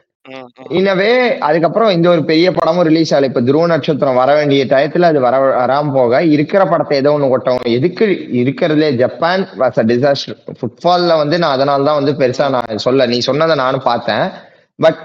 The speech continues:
Speaker 2: அதுக்கான
Speaker 1: ம்.
Speaker 2: ஜோன் இருக்கிறது, இது சின்ன இன்டர்நெட் சமூகம் வந்து இதுக்கு வந்து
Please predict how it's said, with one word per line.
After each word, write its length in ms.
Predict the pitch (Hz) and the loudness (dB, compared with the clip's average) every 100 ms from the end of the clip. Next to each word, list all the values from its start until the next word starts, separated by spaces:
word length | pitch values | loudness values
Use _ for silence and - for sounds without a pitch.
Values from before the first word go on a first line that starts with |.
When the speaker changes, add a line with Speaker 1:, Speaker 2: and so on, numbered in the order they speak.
| - _ _ 117 | -20 _ _ -4
Speaker 2:
அதுக்கான 540 | 139 147 151 143 135 | 0 0 -2 -4 -4
Speaker 1:
ம். 40 | |
Speaker 2:
ஜோன் 260 | 123 180 214 | -2 0 2
இருக்கிறது, 420 | 196 180 165 214 | 0 0 0 2
இது 180 | 180 143 | 2 0
சின்ன 320 | - 185 226 | 0 0 2
இன்டர்நெட் 440 | 208 175 180 190 190 | 0 -2 0 0 0
சமூகம் 480 | - 151 180 170 151 | 0 0 2 2 0
வந்து 200 | 147 180 | 2 2
இதுக்கு 260 | 170 156 | 0 0
வந்து 200 | 139 147 | 0 0